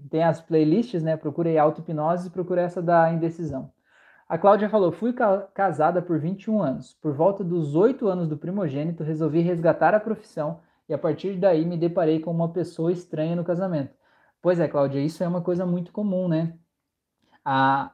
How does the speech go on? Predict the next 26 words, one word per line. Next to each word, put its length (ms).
na 100
nossa 280
sociedade 640
patriarcal, 640
machista, 480
né? 120
Muitas 320
vezes 420
as 140
mulheres 500
acabam 340
meio 200
que 120
se 200
deixando 420
de 120
lado, 400
né? 260
É, 480
acabam 640
deixando 400
de 80
lado 240
quem 140
elas 220
são, 420